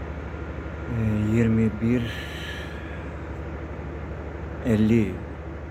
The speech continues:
civarında. Şehrin ortasında,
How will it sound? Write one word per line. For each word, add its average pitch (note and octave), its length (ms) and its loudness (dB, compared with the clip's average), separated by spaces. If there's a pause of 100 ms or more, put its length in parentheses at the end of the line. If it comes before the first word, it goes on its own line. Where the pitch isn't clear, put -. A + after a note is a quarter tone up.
(1120)
civarında. F2 680 0 (3750)
Şehrin A#2+ 400 4
ortasında, G#2 760 0